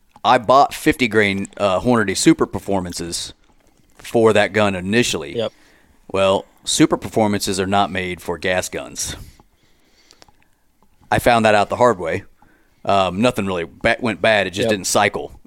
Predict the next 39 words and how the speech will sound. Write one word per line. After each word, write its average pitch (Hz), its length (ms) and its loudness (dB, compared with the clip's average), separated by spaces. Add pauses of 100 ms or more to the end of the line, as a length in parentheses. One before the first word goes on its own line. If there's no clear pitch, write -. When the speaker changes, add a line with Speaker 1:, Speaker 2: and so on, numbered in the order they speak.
Speaker 1:
correctly, 90 460 -4
and 85 160 -8
I 87 60 -4
could 101 340 -4
turn 113 180 2
the 95 60 -6
gas 107 280 0
down, 123 340 4
I 107 60 2
could 98 140 -6
turn 104 160 0
the 98 60 -6
gas 98 300 0
up. 104 120 4
Speaker 2:
Right. 107 80 -2
Speaker 1:
It 92 60 -4
wouldn't 101 220 0
matter. 95 260 -2
It 80 80 -8
wouldn't 85 200 -10
cycle. 80 400 -8 (300)
It - 100 -2
shot - 320 4
really 107 200 2
good 104 380 0
for 113 100 -2
that 95 140 0
one 90 140 -6
shot, - 460 -2 (480)
but 101 340 2 (460)
it 107 60 -4
just 95 340 -6
wouldn't 101 240 -6
cycle. 101 480 0 (460)
And 92 320 0
I 87 100 2
found 107 300 2
out 98 240 2
that 90 160 -6